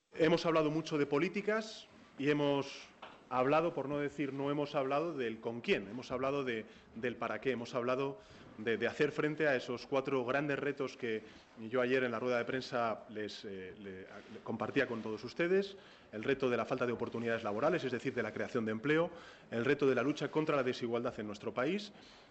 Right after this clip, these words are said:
El reto de luchar contra la corrupción y de regenerar la vida democrática en nuestro país. Y, en cuarto lugar, resolver la cuestión, mm, catalana, la crisis de convivencia que ahora mismo se vive en Cataluña.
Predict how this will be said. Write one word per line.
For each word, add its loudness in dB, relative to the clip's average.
El -2
reto 4
de 8
luchar 2
contra -2
la 0
corrupción -2
y 2
de 2
regenerar 0
la 2
vida 2
democrática -2
en -6
nuestro -6
país. -2
Y, -4
en -4
cuarto -2
lugar, 0
resolver -4
la -2
cuestión, -6
mm, -6
catalana, -2
la -8
crisis -10
de -10
convivencia -8
que -10
ahora -8
mismo -10
se -10
vive -8
en -8
Cataluña. -2